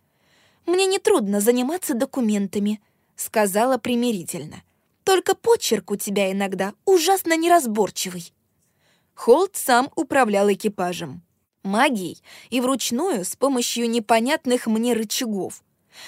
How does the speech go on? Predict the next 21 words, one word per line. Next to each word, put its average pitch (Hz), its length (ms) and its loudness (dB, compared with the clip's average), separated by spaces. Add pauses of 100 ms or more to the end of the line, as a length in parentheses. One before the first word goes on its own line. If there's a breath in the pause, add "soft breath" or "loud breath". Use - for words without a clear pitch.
(160 loud breath)
Зрелище 269 600 0
вроде 247 320 0
бы 233 140 -4
довольно 247 500 2
простое, 247 720 0 (260 soft breath)
но 190 240 -2
завораживало. 240 920 0 (400)
И 196 80 -2
еще 277 420 2
становилось 247 720 0
понятно, 247 720 0
что 214 220 -2
с 208 60 0
собственным 214 720 0
экипажем 220 800 -4 (180)
я 185 300 -4
не 254 120 -2
справлюсь. 185 680 -4 (400)
Просто 440 360 2
не 427 140 2
умею. 427 500 0